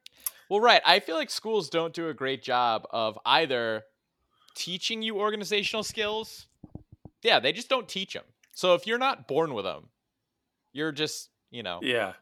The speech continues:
Speaker 2: I always had some new idea. This year was gonna be binders, then folders, then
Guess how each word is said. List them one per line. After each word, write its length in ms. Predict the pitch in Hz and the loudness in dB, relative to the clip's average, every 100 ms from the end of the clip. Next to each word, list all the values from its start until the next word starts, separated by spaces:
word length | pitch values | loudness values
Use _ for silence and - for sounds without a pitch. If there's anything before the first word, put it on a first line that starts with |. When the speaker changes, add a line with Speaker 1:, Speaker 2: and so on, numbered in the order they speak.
| _ | _
Speaker 2:
I 100 | 147 | 4
always 220 | 170 220 208 | 6 4 2
had 120 | 180 | 2
some 240 | - 160 | 2 2
new 160 | 151 139 | 2 2
idea. 360 | 131 117 113 95 | 2 2 0 0
This 240 | 120 - | -2 -2
year 200 | 147 135 | 0 0
was 140 | 127 120 | 0 -2
gonna 140 | 127 | -4
be 100 | 123 | -4
binders, 800 | 113 127 120 117 107 98 92 90 | 0 0 2 0 -2 -2 -4 -8
then 380 | 120 113 117 117 | -6 -6 -8 -12
folders, 800 | - 151 131 117 104 90 87 - | -4 0 0 0 -2 -4 -6 -8
then 480 | 120 113 113 113 | -6 -6 -8 -12